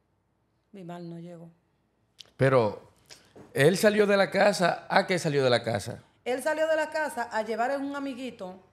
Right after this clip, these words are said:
Speaker 1: que vivía de este lado de la pista.
Speaker 2: Él salió en el motor a
Speaker 1: Él,
Speaker 2: llevar
Speaker 1: en
Speaker 2: el
Speaker 1: el,
Speaker 2: amiguito que
Speaker 1: a
Speaker 2: vivía
Speaker 1: llevar
Speaker 2: de,
Speaker 1: el
Speaker 2: de este
Speaker 1: amiguito.
Speaker 2: lado.
Speaker 1: Incluso le dijo al otro compañero, "Vamos, ven, súbete. Para de allá para acá, no vení solo".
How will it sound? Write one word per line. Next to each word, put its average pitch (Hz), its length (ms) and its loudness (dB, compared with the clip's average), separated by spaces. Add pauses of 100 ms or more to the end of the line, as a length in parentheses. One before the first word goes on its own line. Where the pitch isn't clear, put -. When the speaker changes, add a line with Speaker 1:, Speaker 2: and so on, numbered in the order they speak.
(680)
Speaker 1:
que 226 120 -6
vivía 247 340 -4
de 220 200 -4
este 262 240 -4
lado 226 320 -2
de 208 80 -4
la 214 140 -6
pista. 185 360 -14 (1200)
Speaker 2:
Él 135 120 2
salió 208 220 4
en 208 60 -2
el 208 80 -2
motor 190 360 0
a 208 40 4
Speaker 1:
Él, 196 60 0
Speaker 2:
llevar 156 320 6
Speaker 1:
en - 60 -2
Speaker 2:
el - 60 0
Speaker 1:
el, 165 80 4
Speaker 2:
amiguito 156 340 2
que - 80 0
Speaker 1:
a - 20 2
Speaker 2:
vivía 147 140 4
Speaker 1:
llevar 143 240 4
Speaker 2:
de, - 60 -2
Speaker 1:
el - 60 -4
Speaker 2:
de 127 100 4
este 127 160 2
Speaker 1:
amiguito. 107 100 4
Speaker 2:
lado. 107 360 -6 (120)
Speaker 1:
Incluso 262 600 -6
le 240 240 -2
dijo 302 580 -2
al 247 140 -6
otro 262 220 -4
compañero, 240 600 -6 (360)
"Vamos, 277 440 -2 (120)
ven, 240 280 -2
súbete. 214 640 -8 (680)
Para 220 200 -2
de 226 100 -2
allá 226 200 -2
para 269 120 -4
acá, 214 200 -6
no 190 160 -12
vení 185 180 -10
solo". 202 480 -10